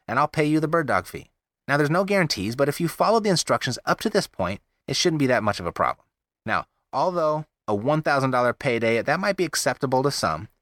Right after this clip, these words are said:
I mean, few people actually get involved in real estate investing for that type of money. They want the bigger money that real estate investing can provide. And of course, I'm gonna show you how to do that. But just know that this right here, this is your first opportunity to make some money.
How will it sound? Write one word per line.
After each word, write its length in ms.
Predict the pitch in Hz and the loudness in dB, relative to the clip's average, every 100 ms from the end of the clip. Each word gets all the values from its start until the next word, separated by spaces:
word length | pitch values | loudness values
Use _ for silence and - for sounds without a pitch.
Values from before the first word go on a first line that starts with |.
| _ _ | _ _
I 60 | 113 | -6
mean, 80 | 107 | -4
few 180 | 185 | -2
people 340 | 190 190 170 165 | 0 0 0 0
actually 320 | - 135 143 | 0 -2 -2
get 200 | 104 131 | 0 0
involved 400 | 147 127 117 117 | 0 0 2 2
in 100 | 107 101 | 2 0
real 100 | 113 | 0
estate 260 | 107 101 | 0 -4
investing 360 | 92 98 - 92 | -2 -2 -2 -6
for 160 | - | -6
that 240 | 87 104 - | -2 -2 -2
type 240 | 92 90 | -2 -2
of 100 | 85 | -4
money. 300 | 85 67 - _ _ - | -8 -10 -14 _ _ -4
They 80 | 143 | -2
want 200 | 180 190 | 0 0
the 80 | |
bigger 300 | 175 196 208 | 0 0 2
money 200 | 139 104 | 2 0
that 160 | 92 69 | 0 -2
real 120 | 110 | -2
estate 240 | 101 113 90 | -2 -2 -4
investing 380 | 87 82 101 | -2 -4 -4
can 140 | 92 107 | -6 -4
provide. 420 | 127 156 120 - _ _ _ | 0 0 0 -4 _ _ _
And 120 | 123 120 | -4 -4
of 100 | - | -2
course, 380 | 180 185 - - | 0 0 -2 -2
I'm 120 | 147 | 0
gonna 100 | 156 | 2
show 160 | - 175 | 2 2
you 120 | 151 | 2
how 120 | 151 | 0
to 120 | 143 | -2
do 180 | 135 165 | 0 0
that. 180 | 98 - _ _ _ - | 0 -4 _ _ _ -2
But 140 | 110 | -2
just 320 | 107 170 180 | 2 0 0
know 420 | 135 147 135 95 - _ - | -2 2 2 2 -2 _ -4
that 240 | 98 85 98 | -4 -4 -2
this 320 | 185 104 - | -2 0 -2
right 200 | 113 143 | 0 0
here, 380 | - 175 185 214 _ - | 0 0 2 0 _ -4
this 200 | 120 170 | 0 2
is 140 | 208 185 | 0 0
your 140 | 160 | 0
first 340 | - 139 135 - | 0 0 0 0
opportunity 600 | 117 - 113 127 104 95 | 0 0 -2 0 0 -2
to 140 | - 110 | -2 -2
make 240 | 90 78 | -2 -2
some 180 | - 127 | -2 0
money. 280 | 165 98 | 0 -2